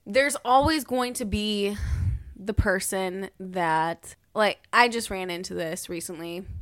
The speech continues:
where they make you feel bad whether or <laughs> not they are the ones that did something wrong. And I think that's one of the hardest things that I've come across, because I'm such a person that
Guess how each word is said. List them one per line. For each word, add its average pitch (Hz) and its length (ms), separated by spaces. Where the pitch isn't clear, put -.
where 196 600
they 226 380
make 233 320
you 208 180
feel 185 300
bad 175 500
whether 240 580
or 226 40
<laughs> 233 240
not 269 540
they 202 400
are 247 140
the 226 140
ones 214 320
that 196 180
did 202 280
something 185 440
wrong. 156 540
And 220 140
I 214 100
think 247 340
that's 208 340
one 202 240
of 202 80
the 196 60
hardest 208 440
things 214 480
that 196 260
I've 185 280
come 190 160
across, 226 380
because 233 380
I'm 302 300
such 240 240
a 220 40
person 202 340
that 180 200